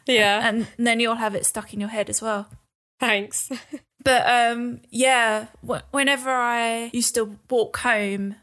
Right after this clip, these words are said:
Speaker 2: uh, from the tube station in Barking,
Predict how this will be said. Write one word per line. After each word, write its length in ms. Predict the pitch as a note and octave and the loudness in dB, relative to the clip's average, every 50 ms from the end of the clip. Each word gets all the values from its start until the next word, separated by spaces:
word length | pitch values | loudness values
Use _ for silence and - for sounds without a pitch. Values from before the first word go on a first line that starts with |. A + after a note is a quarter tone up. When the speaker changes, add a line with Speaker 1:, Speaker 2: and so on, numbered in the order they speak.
| _ _ - | _ _ -4
Speaker 2:
uh, 400 | G#3+ G3+ G3 F#3+ G3 G3 G3 G3+ | -2 -2 -2 -4 -4 -6 -6 -8
from 460 | - - - G#3+ G#3 G3+ G#3 G3+ G3+ | -6 -4 -2 -2 -2 -2 -2 -4 -4
the 100 | G3+ G3+ | -4 -4
tube 260 | - - A3+ A3+ A3+ | -4 -2 -2 -2 -4
station 580 | - - G3+ G3 G3+ G3+ - - G#3 G3 F#3+ F#3+ | -2 -2 -2 -4 -4 -6 -8 -8 -8 -8 -8 -10
in 420 | F#3+ G3 F#3+ F#3+ F#3+ F#3+ F#3+ - _ _ | -10 -10 -12 -12 -12 -12 -14 -16 _ _
Barking, 580 | - G#3+ G#3+ A3 G#3+ - - F3+ F3 E3+ G3 | -2 0 0 -2 -4 -6 -8 -6 -6 -6 -8